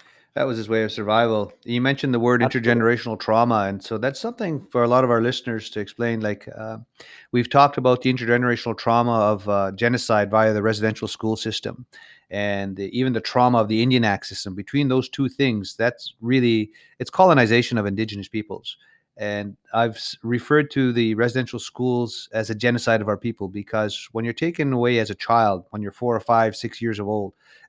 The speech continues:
Speaker 1: of age, p-, institutionalized, cut off from your family with no love or support,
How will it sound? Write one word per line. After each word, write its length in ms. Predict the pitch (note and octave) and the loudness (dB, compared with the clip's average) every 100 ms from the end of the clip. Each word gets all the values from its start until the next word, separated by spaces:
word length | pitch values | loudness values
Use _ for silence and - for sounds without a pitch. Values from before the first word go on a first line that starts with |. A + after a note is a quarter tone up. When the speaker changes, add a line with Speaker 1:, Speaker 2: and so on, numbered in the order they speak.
| - | -2
Speaker 1:
of 120 | A2 | 2
age, 440 | A2+ G2 F#2 - - _ _ _ - | 2 2 -4 -12 -18 _ _ _ -14
p-, 100 | - | -4
institutionalized, 1080 | D3 E3 - D3 D#3+ - C3 E2+ - - - _ _ _ | 0 0 0 -2 -2 0 0 -2 -6 -16 -18 _ _ _
cut 180 | - C#3+ | 2 6
off 160 | D#3 D#3 | 8 6
from 140 | D3 | 2
your 120 | B2+ A2+ | 0 0
family 520 | - B2 A2+ D#2+ D2 _ _ _ | 0 2 0 -4 -16 _ _ _
with 160 | A2+ B2+ | -8 0
no 160 | C3 | 2
love 280 | C3 B2+ C3 | 6 6 6
or 80 | B2 | 2
support, 560 | - - G#2 F2 - | 0 -6 -8 -8 -12